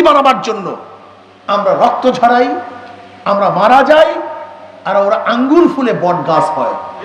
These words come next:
আপনি দেখেছেন ইদানিং পাঁচই আগস্টের পরে বিএনপি, বিএনপির মধ্যে খুনাখুনি হয়েছে এই পর্যন্ত একশো তিরিশের উপরে, একশো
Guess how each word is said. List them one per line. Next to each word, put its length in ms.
আপনি 220
দেখেছেন 340
ইদানিং 380
পাঁচই 300
আগস্টের 540
পরে 180
বিএনপি, 560
বিএনপির 500
মধ্যে 320
খুনাখুনি 600
হয়েছে 340
এই 160
পর্যন্ত 420
একশো 280
তিরিশের 400
উপরে, 240
একশো 160